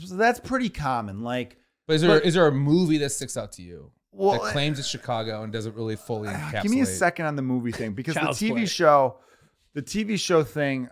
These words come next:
Speaker 1: um, that kills me because it, this is known, by the way. This, everyone listening, you should know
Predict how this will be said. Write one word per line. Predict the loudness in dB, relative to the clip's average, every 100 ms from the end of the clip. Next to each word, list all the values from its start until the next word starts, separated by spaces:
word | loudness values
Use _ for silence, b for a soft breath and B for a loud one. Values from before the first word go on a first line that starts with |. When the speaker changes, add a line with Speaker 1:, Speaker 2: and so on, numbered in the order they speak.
| -4
Speaker 1:
um, | -2 -2 -2 -6 -12 -18 _
that | -8 -6
kills | -2 0 0
me | -4 -6 -8 -12 _ _ _ _ _ _ _ _
because | -10 -6 -6 -8
it, | -18 -12 -12 -6
this | -6 -4
is | -2
known, | 4 6 6 2 -8 _
by | -8
the | -4
way. | -4
This, | -4 -8 -8 -8 -4
everyone | 0 0 0
listening, | -2 -2 -4
you | -4
should | -6 -6
know | -2 0 0 -2